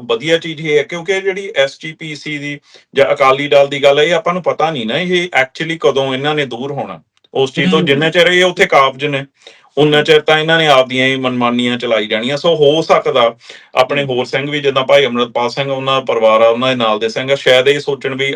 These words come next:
Speaker 1: ਅਲੱਗ ਪਾਰਟੀ ਹੋਈ ਇਸ ਚੀਜ਼ ਦਾ ਹੱਲ ਹੋਵੇ। ਹਾਂਜੀ।
Speaker 2: ਬਹੁਤ ਧੰਨਵਾਦ ਕਰਦਾ ਭਾਈ ਸਾਹਿਬ ਤੁਹਾਡਾ।
Speaker 1: ਧੰਨਵਾਦ ਜੀ। ਵਾਹਿਗੁਰੂ ਜੀ
Speaker 2: ਵਾਹਿਗੁਰੂ ਜੀ
Speaker 1: ਕਾ
Speaker 2: ਕਾ
Speaker 1: ਖਾਲਸਾ,
Speaker 2: ਖਾਲਸਾ, ਵਾਹਿਗੁਰੂ ਜੀ ਕੀ
Speaker 1: ਵਾਹਿਗੁਰੂ ਜੀ
Speaker 2: ਫਤਿਹ।
Speaker 1: ਕੀ ਫਤਿਹ।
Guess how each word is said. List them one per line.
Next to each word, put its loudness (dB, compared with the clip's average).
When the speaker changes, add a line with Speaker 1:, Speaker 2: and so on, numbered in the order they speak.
Speaker 1:
ਅਲੱਗ 0
ਪਾਰਟੀ -2
ਹੋਈ -8
ਇਸ 0
ਚੀਜ਼ -6
ਦਾ 2
ਹੱਲ -2
ਹੋਵੇ। -12
ਹਾਂਜੀ। -20
Speaker 2:
ਬਹੁਤ -2
ਧੰਨਵਾਦ 2
ਕਰਦਾ -2
ਭਾਈ -4
ਸਾਹਿਬ -12
ਤੁਹਾਡਾ। -16
Speaker 1:
ਧੰਨਵਾਦ -8
ਜੀ। -20
ਵਾਹਿਗੁਰੂ 2
ਜੀ -8
Speaker 2:
ਵਾਹਿਗੁਰੂ -2
ਜੀ -2
Speaker 1:
ਕਾ 2
Speaker 2:
ਕਾ -4
Speaker 1:
ਖਾਲਸਾ, 2
Speaker 2:
ਖਾਲਸਾ, 2
ਵਾਹਿਗੁਰੂ -4
ਜੀ -10
ਕੀ 0
Speaker 1:
ਵਾਹਿਗੁਰੂ 0
ਜੀ -8
Speaker 2:
ਫਤਿਹ। -14
Speaker 1:
ਕੀ -16
ਫਤਿਹ। -16